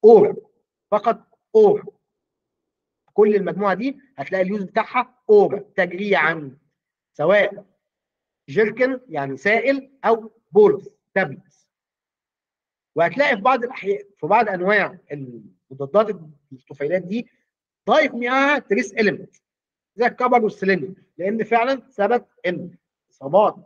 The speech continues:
بالديدان بتؤثر على التريس إليمنت وخصوصًا الكبر والسيلينيوم.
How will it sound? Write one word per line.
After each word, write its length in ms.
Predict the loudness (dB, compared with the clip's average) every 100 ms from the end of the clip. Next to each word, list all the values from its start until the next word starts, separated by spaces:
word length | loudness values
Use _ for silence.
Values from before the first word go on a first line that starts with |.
| _ _ -10
بالديدان 720 | -8 -8 -10 0 2 2 0 _ _ _ 0
بتؤثر 880 | 0 0 -10 _ -8 -6 -4 -6
على 380 | 0 2 0 -4 -18 _ -20
التريس 380 | _ -6 -6 -4
إليمنت 360 | -4 -2 -4 -6
وخصوصًا 440 | -14 -14 -10 -8
الكبر 440 | -8 -2 2 2
والسيلينيوم. 460 | 0 -4 0 0 -2